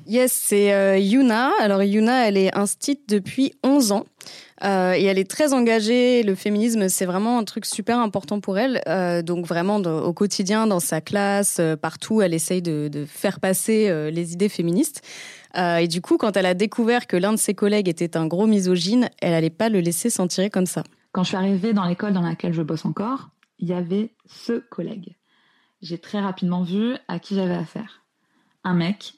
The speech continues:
Speaker 2: qui prenait beaucoup, beaucoup de place. Volume sonore insupportable, prise de parole incessante et surtout remarques sexistes et sexuelles à tout bout de champ. Donc le type, sous couvert d'humour,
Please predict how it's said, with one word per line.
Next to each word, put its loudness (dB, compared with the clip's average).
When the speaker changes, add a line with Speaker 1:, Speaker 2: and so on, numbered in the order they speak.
Speaker 2:
qui -4
prenait 0
beaucoup, -4
beaucoup -4
de -8
place. -14
Volume 0
sonore -4
insupportable, -4
prise -6
de -2
parole -2
incessante -4
et -2
surtout -4
remarques -2
sexistes -8
et 0
sexuelles -4
à -2
tout -6
bout -2
de -8
champ. -8
Donc 0
le 0
type, -6
sous -10
couvert -2
d'humour, 0